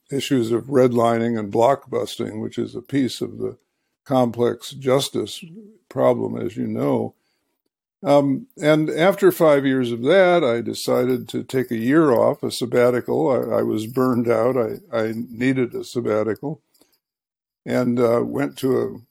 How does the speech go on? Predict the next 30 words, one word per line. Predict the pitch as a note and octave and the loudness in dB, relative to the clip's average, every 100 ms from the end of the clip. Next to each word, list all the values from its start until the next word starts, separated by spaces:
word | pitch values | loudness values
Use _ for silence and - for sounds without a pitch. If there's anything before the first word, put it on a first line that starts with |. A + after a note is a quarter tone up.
| _ | _
Quaker | C#3 C#3+ D3 C#3 | 2 2 2 0
living | B2+ C3+ C#3 A#2+ | 2 2 2 -2
learning | A#2+ C3 C3 A#2+ | -2 0 0 -2
community | C3 A#2+ A2+ A2 A2+ | -4 -6 -6 -10 -12
called | - B2 A2 | -4 -4 -4
Pendle | C3+ C3 B2 A2 | -4 -4 -2 -4
Hill | A2+ E3+ A#2+ A2+ B2+ _ | 2 4 4 2 -2 _
near | - B2+ A2+ | -6 -4 -2
Philadelphia, | B2 A2+ A2 B2 C3+ A2+ A2+ | -2 -2 0 -2 -2 -4 -4
where | - A#2 | -4 -4
there | A2+ A#2 | -4 -8
were | A#2 A#2+ | -12 -10
eighty | B2 B2+ C3 | -4 0 0
people | - C3 B2+ A2+ | -2 -4 -4 -6
who | G#2+ | -4
were | A#2+ A2+ | -4 -4
living | A#2 C3 B2+ A#2 - _ _ _ _ _ | -4 -2 -2 -4 -8 _ _ _ _ _
in | D3 F3 F3 | 2 4 4
intentional | C3 C3 A#2+ D3+ C#3+ - B2+ A#2+ - | 0 -4 -4 -4 -4 -4 -2 -4 -6
community, | - C3 C3+ C#3+ A2+ G#2+ A2+ D3+ - _ _ _ _ _ - | -8 -2 0 0 -2 -6 -8 -10 -14 _ _ _ _ _ -14
um, | - A#2+ A#2 A2+ A2+ G3+ | -6 -4 -4 -6 -10 -12
living | B2 B2+ B2+ A#2 | -4 -2 0 0
very | B2 A#2+ | 0 0
low | A#2 A#2+ B2 | 2 2 2
on | A#2+ | 0
the | A#2 | -2
hog, | A#2 D#3 A#2 C3 C3+ | 2 4 4 0 -4
as | A2 B2 | -8 -6
we | A2+ | -8
say, | G#2+ B2 A2+ A#2 D3+ | -6 -4 -2 -2 -4